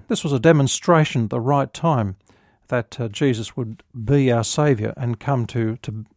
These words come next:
to die on the cross for us. So we have this, uh, sorry record of sin, that we've been separated from God.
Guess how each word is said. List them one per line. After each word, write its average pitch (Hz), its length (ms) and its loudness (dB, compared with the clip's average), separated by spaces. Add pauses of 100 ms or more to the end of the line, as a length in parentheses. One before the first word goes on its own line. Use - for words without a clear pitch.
to 143 100 -2
die 139 200 6
on 123 120 2
the 110 80 -4
cross - 440 0
for 143 300 2
us. - 300 -10 (960)
So 220 180 2
we 208 140 6
have 202 240 4
this, 180 260 2
uh, 151 140 2
sorry 185 340 4
record 160 380 2
of 151 100 -2
sin, 202 360 2
that 120 100 0
we've 135 140 -2
been 143 160 2
separated 160 540 2
from 156 220 -2
God. 151 400 2